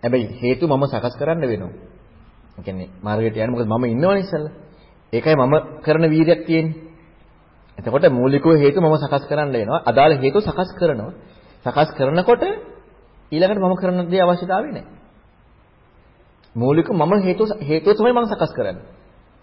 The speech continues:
මම එතෙන්ට යනවා නෙමෙයි, මම හේතුව සකස් කරනවා. හැබැයි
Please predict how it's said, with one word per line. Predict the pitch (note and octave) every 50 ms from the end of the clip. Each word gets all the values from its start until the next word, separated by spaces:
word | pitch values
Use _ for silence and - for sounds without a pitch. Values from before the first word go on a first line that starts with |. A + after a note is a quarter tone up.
| _ _ _ _ _ _ _ _ _ -
මම | A2+ C3 C#3
එතෙන්ට | C3 - D3 D#3+ E3+ F#3
යනවා | G3 F#3+ F#3+ F3
නෙමෙයි, | D#3 B2+ D3+ F#3+
මම | F#3 F3 G3
හේතුව | F#3 F3+ F3+ F3+ F#3
සකස් | E3+ C#3+ C3+ A2+ -
කරනවා. | - - G2 G2 - - - - - _ _ _ _ _ - - _ _ _ _ _ _ _ _ _ _ _ _ _ _ _ _ _ _ _ _ _ _ _ -
හැබැයි | - A#2+ B2+ B2+ A#2+